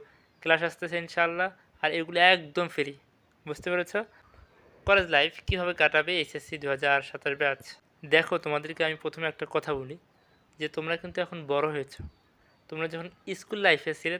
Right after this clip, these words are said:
তখন কিন্তু তোমাদের ফ্যামিলি তোমাদের অনেক গুরুত্ব দিয়েছে, তোমাদের খোঁজখবর নিয়েছে, অনেক কিছু তারা শিখিয়ে দিয়েছে। কিন্তু তুমি কলেজে উঠেছো, এখন কিন্তু তোমাদের এটা শিখাবে না, তোমাকে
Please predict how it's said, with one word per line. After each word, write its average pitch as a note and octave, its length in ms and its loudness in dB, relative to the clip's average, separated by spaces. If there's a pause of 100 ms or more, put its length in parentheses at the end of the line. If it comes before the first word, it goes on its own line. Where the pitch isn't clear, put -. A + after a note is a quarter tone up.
তখন D#3 260 -6
কিন্তু D#3+ 180 -14
তোমাদের D3+ 340 -4 (100)
ফ্যামিলি C#3+ 400 -2 (520)
তোমাদের D#3+ 360 0 (160)
অনেক E3+ 180 -2 (280)
গুরুত্ব F3 300 -4
দিয়েছে, C#3 380 -2 (340)
তোমাদের D3 280 -4 (100)
খোঁজখবর D#3 480 -4
নিয়েছে, C#3 300 -8 (540)
অনেক A3+ 260 0
কিছু A3 180 -8
তারা G3 200 0
শিখিয়ে A3 400 -2
দিয়েছে। C#3 260 -6 (420)
কিন্তু E3+ 260 -14
তুমি F3 120 -8 (100)
কলেজে E3 440 4
উঠেছো, C#3+ 240 -8 (140)
এখন D#3+ 220 -10
কিন্তু E3 180 -10
তোমাদের D#3 360 -4 (760)
এটা E3+ 220 6 (100)
শিখাবে F3+ 420 2
না, C#3 40 0 (180)
তোমাকে E3 340 -4